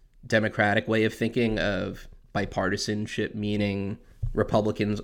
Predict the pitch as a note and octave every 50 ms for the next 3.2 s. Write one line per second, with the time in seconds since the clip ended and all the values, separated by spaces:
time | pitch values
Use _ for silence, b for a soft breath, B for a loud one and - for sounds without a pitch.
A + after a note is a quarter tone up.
0 | - - A2 G2 G#2+ G#2+ G2+ G#2 G#2 G2+ G2+ - F#2+ G2 G#2+ G#2+ G#2 G#2 G#2+ -
1 | - - - - - C#3 B2 - - - - G#2 - - G#2+ G#2 G#2+ G#2 G#2 -
2 | B B B B B B B - C3+ C3+ B2 A#2 G#2+ - - B2 A#2 A2 G#2 A2
3 | A2 A2 - -